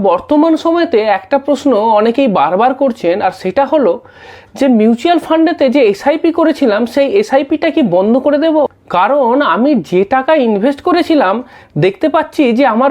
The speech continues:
প্রেজেন্ট ইনভেস্টমেন্ট ভ্যালুটা তার থেকেও কম হয়ে গেছে, মিউচুয়াল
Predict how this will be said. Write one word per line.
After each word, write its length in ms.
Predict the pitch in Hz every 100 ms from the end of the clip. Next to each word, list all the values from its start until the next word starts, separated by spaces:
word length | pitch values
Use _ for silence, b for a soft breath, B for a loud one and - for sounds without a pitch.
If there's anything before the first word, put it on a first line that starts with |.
| 277
প্রেজেন্ট 380 | 190 170 254 277 220
ইনভেস্টমেন্ট 460 | 196 214 262 302 277
ভ্যালুটা 320 | 185 220 277 240 190
তার 120 | 160 240
থেকেও 200 | 247 277 196
কম 140 | 196 240
হয়ে 140 | 220 185
গেছে, 200 | - - - b b b 175
মিউচুয়াল 340 | 226 294